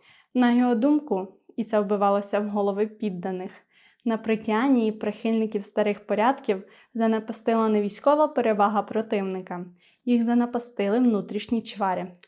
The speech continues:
оскільки думок стало дуже багато. Король заявляв, що його держава ніколи не повторить помилок сусідів,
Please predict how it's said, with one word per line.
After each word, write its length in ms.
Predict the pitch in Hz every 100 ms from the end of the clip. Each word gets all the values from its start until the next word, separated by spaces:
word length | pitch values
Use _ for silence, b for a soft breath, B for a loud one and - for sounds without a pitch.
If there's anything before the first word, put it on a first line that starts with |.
| -
оскільки 500 | 214 - 214 214 202
думок 640 | 175 190 190 190 269 - -
стало 400 | - 202 196 190
дуже 320 | 175 185 202
багато. 580 | 196 196 180 196 202 202 _ _ b b b b
Король 360 | - 294 302 285
заявляв, 580 | 262 247 240 262 240 -
що 260 | - 226
його 180 | 214 220
держава 440 | 214 214 233 220
ніколи 460 | 220 208 214 208 247
не 100 | 254
повторить 640 | 247 214 226 214 214 -
помилок 500 | 202 196 190 190 190
сусідів, 560 | - 208 - 190 180